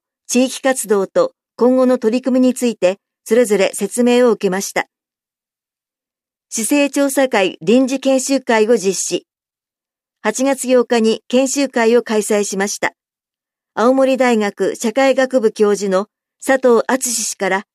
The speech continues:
地方議会の不益流行、アイシーティーを活用した議会の新しい姿と題し、全国の地方議会におけるタブレット端末の活用事例や、オンライン会議、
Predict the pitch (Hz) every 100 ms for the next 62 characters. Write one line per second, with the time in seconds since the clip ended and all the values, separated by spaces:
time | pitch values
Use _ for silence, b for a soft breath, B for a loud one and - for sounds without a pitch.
0 | _ _ _ _ _ _ 214 262 277 269
1 | 269 247 220 190 180 - _ - 285 269
2 | 185 170 202 208 208 190 165 - _ _
3 | _ _ _ 220 262 269 294 269 294 269
4 | 233 220 220 226 214 214 - 190 214 _
5 | _ 262 262 233 202 190 180 262 277 269
6 | 262 233 277 262 254 220 196 214 202 -
7 | - _ _ _ _ _ - 262 262 233
8 | 214 185 175 - - 202 277 269 302 269
9 | 240 220 202 190 196 180 - _ _ _
10 | 208 233 277 269 269 277 247 226 - 196
11 | 175 - 202 - 254 240 214 226 202 180
12 | 170 - _ _ _ _ - 240 269 262
13 | 262 247 240 226 180 -